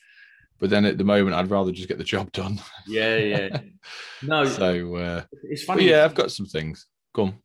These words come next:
Speaker 2: It's funny you say that, 'cause actually I have the, like, I've got the run of the roost at the moment. Certainly
Speaker 1: Yeah.
Speaker 2: this week,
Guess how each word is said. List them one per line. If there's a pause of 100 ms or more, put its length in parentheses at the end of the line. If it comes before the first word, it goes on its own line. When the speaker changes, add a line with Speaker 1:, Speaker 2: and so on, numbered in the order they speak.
(180)
Speaker 2:
It's
funny
you
say
that,
'cause
actually (480)
I
have
the, (540)
like,
I've
got
the
run
of
the
roost
at
the
moment. (220)
Certainly
Speaker 1:
Yeah.
Speaker 2:
this (120)
week,